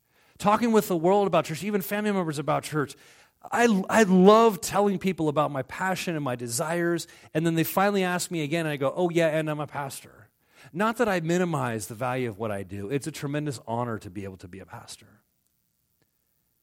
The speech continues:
But that people will miss the point because they don't understand church as if it's some kind of building where you have to come and be a certain way. No, we come because we can't be that certain way. We're together with other Christians because I don't have what it takes, but w-,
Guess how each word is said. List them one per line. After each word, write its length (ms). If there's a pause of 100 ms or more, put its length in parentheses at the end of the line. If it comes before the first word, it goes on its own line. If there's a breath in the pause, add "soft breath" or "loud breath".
(480)
But 100
that 160
people 180
will 160
miss 300
the 100
point 240
because 240
they 80
don't 260
understand 680
church 600
as 200
if 120
it's 140
some 300
kind 200
of 200
building 320
where 380
you 20
have 80
to 80
come 200
and 120 (160)
be 180
a 80
certain 480
way. 220
No, 100
we 140
come 200
because 240
we 120
can't 400
be 140
that 200
certain 320
way. 280 (1080)
We're 120
together 440
with 120
other 160
Christians 360
because 220
I 140
don't 240
have 280
what 120
it 100
takes, 260
but 180
w-, 140